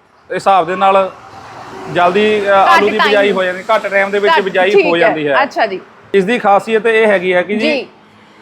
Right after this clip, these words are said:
Speaker 1: ਜਿਵੇਂ ਕਿ ਆਪਾਂ ਦੇਖਦੇ ਹਾਂ ਵੀ ਆਲੂ ਹੁਣ ਆਪਾਂ ਕਿੰਨੀ ਤੋਂ ਕਿੰਨੀ ਦੂਰੀ ਤੱਕ ਲਗਾਉਣਾ ਹੈਗਾ।
Speaker 2: ਜੀ।
Speaker 1: ਠੀਕ ਹੈ, ਉਹ ਆਲੂ ਲਗਾਉਣ ਵਾਸਤੇ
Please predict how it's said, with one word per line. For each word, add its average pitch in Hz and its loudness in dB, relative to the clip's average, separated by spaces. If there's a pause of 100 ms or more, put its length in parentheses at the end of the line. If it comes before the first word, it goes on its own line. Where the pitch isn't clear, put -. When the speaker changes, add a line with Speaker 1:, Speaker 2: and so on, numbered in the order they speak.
Speaker 1:
ਜਿਵੇਂ 226 0
ਕਿ 240 0 (200)
ਆਪਾਂ 208 2
ਦੇਖਦੇ 214 2
ਹਾਂ 233 0
ਵੀ 233 -4
ਆਲੂ 208 0
ਹੁਣ 220 2
ਆਪਾਂ 220 2 (380)
ਕਿੰਨੀ 220 -2
ਤੋਂ 220 0
ਕਿੰਨੀ 214 -4
ਦੂਰੀ 202 0
ਤੱਕ 196 0
ਲਗਾਉਣਾ 156 2
ਹੈਗਾ। 117 -2
Speaker 2:
ਜੀ। 277 -2 (340)
Speaker 1:
ਠੀਕ 175 -4
ਹੈ, 226 0 (260)
ਉਹ 233 4
ਆਲੂ 220 0
ਲਗਾਉਣ 196 0
ਵਾਸਤੇ 202 2